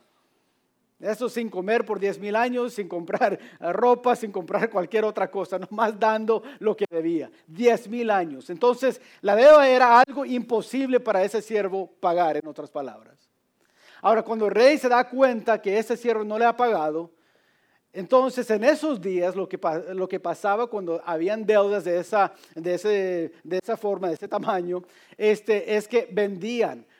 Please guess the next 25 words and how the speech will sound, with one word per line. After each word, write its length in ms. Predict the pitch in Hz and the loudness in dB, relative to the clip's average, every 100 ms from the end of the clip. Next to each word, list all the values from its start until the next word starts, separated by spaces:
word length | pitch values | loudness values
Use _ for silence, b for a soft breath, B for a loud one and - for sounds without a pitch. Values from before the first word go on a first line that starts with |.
| b | b
vendían 680 | 156 208 202 190 247 285 277 - | 0 0 0 -4 2 2 2 0
al 180 | 202 | 0
siervo. 580 | 202 240 214 180 180 262 _ _ _ _ _ _ _ _ _ _ - | 0 2 2 2 -4 -10 _ _ _ _ _ _ _ _ _ _ -8
Ahora 400 | 165 175 220 208 | -2 0 2 2
él 80 | 202 | 0
se 100 | 220 | 0
iba 140 | 214 | -2
a 20 | |
convertir 500 | 208 208 180 170 214 | 0 -2 -2 -2 -6
no 240 | 190 196 233 | -4 -4 -2
en 60 | |
alguien 340 | 196 208 214 185 b b _ | 0 0 -2 -10 b b _
pagando 520 | 202 185 196 233 214 190 | 0 0 2 0 -2 -4
su 140 | 180 | -4
deuda, 340 | 185 220 196 170 | 2 2 2 -2
sino 340 | 170 185 208 | -6 -4 -6
con 160 | 214 175 | -6 -8
su 100 | 190 | -6
trabajo 480 | 175 170 202 208 | -2 0 0 -2
por 160 | 180 175 | -8 -10
el 100 | 147 | -6
resto 300 | 170 208 214 | -2 0 -2
de 100 | 202 | -4
su 80 | 190 | -4
vida 320 | 202 190 | -2 -2